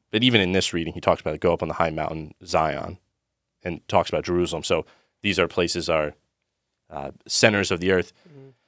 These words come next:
Speaker 1: Also, when, um, talking about kind of these other areas being made low,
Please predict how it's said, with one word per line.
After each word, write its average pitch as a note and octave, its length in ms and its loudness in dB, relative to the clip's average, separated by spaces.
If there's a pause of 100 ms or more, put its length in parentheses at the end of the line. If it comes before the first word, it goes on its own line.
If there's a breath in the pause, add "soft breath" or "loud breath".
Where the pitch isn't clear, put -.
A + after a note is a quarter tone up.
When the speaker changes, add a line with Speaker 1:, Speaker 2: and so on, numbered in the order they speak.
(280 soft breath)
Speaker 1:
Also, D3 300 6
when, A2+ 220 2 (160)
um, F2 340 -4 (880)
talking G2+ 320 2
about F2 320 6
kind F#2+ 180 -6
of D#2+ 60 -14
these F2+ 180 -2
other F#2 280 4
areas F2+ 300 4
being F2 220 -4
made F2 220 0
low, F2 340 2